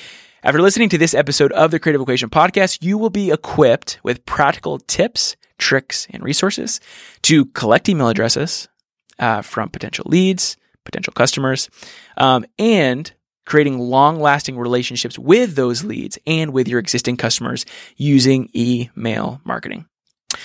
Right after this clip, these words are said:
First, let's discuss why in the world do you even need to collect email addresses? Why in the world do you need to have an email marketing campaign in the first place? Well, studies show us that it takes around seven interactions with a brand before a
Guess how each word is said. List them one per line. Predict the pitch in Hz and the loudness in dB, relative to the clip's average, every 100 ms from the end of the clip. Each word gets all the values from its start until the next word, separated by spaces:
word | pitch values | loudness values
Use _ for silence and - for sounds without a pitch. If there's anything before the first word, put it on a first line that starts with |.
| - - _ | -18 -20 _
First, | - 202 208 | 2 4 4
let's | 151 190 | 2 2
discuss | 220 - 143 - - | 2 2 2 0 -6
why | 123 127 135 156 190 185 | -2 4 6 6 4 0
in | 147 135 123 | -8 -8 -6
the | 123 | -8
world | 117 127 151 151 127 - - - _ _ _ _ | -8 0 4 4 4 -2 -10 -20 _ _ _ _
do | 135 | 0
you | 135 | 2
even | 135 143 135 | 2 2 0
need | 127 | -2
to | 120 | -6
collect | - 113 | -6 -8
email | - - | -8 -12
addresses? | - - - - - - _ - | -12 -12 -12 -12 -12 -16 _ -4
Why | 151 165 208 | 2 4 4
in | 214 | 4
the | 185 | 2
world | 147 160 185 170 | 2 -2 2 0
do | 135 | 2
you | 139 | -4
need | 139 147 | -2 0
to | 139 | 0
have | 135 127 127 | 0 0 -2
an | 123 - | -8 -12
email | 147 143 139 131 131 127 123 _ _ _ | -10 -8 -6 -4 -4 -6 -10 _ _ _
marketing | 127 120 123 123 | -8 -6 -8 -10
campaign | - - 123 - | -12 -10 -10 -10
in | - | -12
the | - | -12
first | - - | -12 -16
place? | - - - _ | -14 -14 -14 _
Well, | 151 160 160 - - - - | 2 2 0 -20 -20 -18 -6
studies | - 208 262 | 0 2 2
show | 202 185 | 4 6
us | 196 | 4
that | 165 | 2
it | 143 | 2
takes | 151 - | 0 2
around | 135 131 | 0 2
seven | - - 165 180 | 2 4 4 4
interactions | 160 151 131 143 127 | 2 2 2 0 -4
with | 123 151 | 2 2
a | 170 | 2
brand | 135 123 123 127 | 0 -2 -2 -6
before | 131 - 135 120 | -8 -2 0 0
a | - | -6